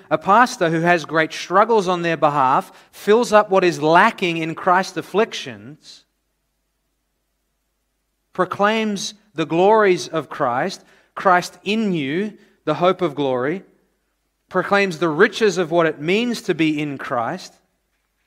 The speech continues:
when that is preached publicly and then privately studied, where further glory is to be beheld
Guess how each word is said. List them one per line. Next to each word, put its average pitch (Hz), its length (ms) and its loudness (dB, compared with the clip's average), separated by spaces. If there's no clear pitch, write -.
when 190 160 0
that 226 160 6
is 208 180 0
preached - 680 -4
publicly 190 680 2
and 170 220 -6
then 175 220 -2
privately 185 720 0
studied, 170 680 -2
where 151 180 -4
further 160 440 -4
glory 156 560 0
is 139 260 -6
to - 160 -14
be 131 320 -4
beheld 123 640 -8